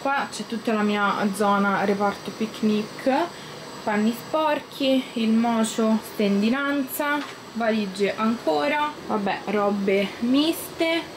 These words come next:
Lì la fune per calarsi in caso di emergenza, perché dovete sapere,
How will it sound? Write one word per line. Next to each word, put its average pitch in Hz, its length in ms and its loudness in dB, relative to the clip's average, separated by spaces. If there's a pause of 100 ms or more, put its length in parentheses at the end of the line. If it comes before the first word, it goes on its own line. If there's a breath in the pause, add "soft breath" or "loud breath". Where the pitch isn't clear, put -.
Lì 262 340 2
la 240 140 2
fune 233 440 2
per 208 240 2
calarsi 233 680 0
in 220 80 2
caso 208 260 -2
di 202 100 6
emergenza, 196 640 0
perché 240 460 0 (360 loud breath)
dovete 247 280 2
sapere, 214 340 2